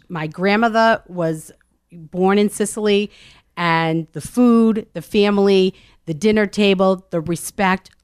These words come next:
loyalty, generosity, all of the things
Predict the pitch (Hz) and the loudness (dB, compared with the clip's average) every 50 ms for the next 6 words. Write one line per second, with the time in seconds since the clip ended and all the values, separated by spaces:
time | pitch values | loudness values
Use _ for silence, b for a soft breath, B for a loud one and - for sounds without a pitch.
0 | _ - 165 160 165 180 190 190 196 196 196 196 190 - - 214 190 185 185 185 | _ -14 -12 -8 -4 0 2 2 4 2 0 0 -4 -6 -4 -2 0 0 -2 -4
1 | - _ _ _ _ _ _ - 185 175 180 175 175 180 180 180 180 - - 226 | -6 _ _ _ _ _ _ -4 -2 0 0 0 2 2 2 2 0 -2 -4 -4
2 | 190 175 180 - - _ - 214 247 277 285 269 247 220 - 233 220 214 208 180 | -4 -2 -4 -4 -8 _ -2 0 2 2 0 -2 -4 -8 -6 -4 -4 -4 -4 -6